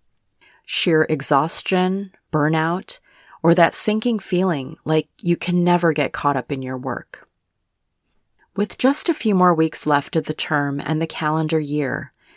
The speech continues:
how can you manage to finish out the semester in a more gratifying way?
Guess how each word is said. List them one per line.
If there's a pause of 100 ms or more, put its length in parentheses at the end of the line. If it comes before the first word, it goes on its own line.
(300)
how
can
you
manage
to
finish
out
the
semester
in
a
more
gratifying
way?